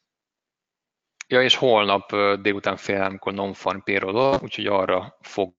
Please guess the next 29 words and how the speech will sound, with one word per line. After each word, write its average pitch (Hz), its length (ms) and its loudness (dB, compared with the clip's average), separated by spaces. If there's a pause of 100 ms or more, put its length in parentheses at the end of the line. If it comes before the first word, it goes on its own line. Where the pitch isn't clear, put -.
(120)
még 92 220 -4
esetleg 95 240 -6
a 92 40 -6
piac 92 380 -2
jobban 95 400 -2
figyelni, 98 460 0
az 98 140 0
hozhat - 500 -2 (340)
intenzívebb 101 680 0
mozgásokat 98 640 -2
egyrészt 104 320 -2
a, 98 260 2
a 120 80 -4
dollárban, 120 920 2
illetve 101 380 -6
a, 95 220 -2
az 101 160 -6
indexekben 92 680 -6
is. - 340 -10 (1120)
Úgyhogy - 240 -14
az, 92 260 -8
az 107 200 -6
lehet 98 280 -2
még 98 200 -8
egy 95 300 -10 (1000)
nagyobb 98 380 -6
mozgató 98 800 -6
rugóval 98 640 0
bíró 98 500 0